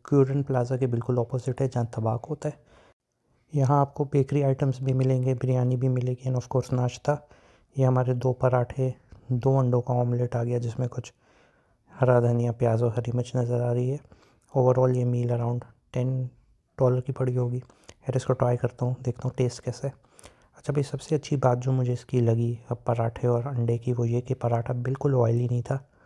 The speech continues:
बहुत ही साफ़ सुथरा और लाइट सा पराठा था और ऑमलेट भी बहुत अच्छा था।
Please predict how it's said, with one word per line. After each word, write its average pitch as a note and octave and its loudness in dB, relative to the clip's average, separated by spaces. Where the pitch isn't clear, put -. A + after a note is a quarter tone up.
बहुत - -12
ही C#3+ 0
साफ़ - 0
सुथरा B2+ 0
और B2+ 2
लाइट C3 0
सा - 0
पराठा A#2 -2
था C3+ -10
और C3 2
ऑमलेट C3 2
भी C#3 0
बहुत A#2+ -2
अच्छा A#2 -6
था। C3 -4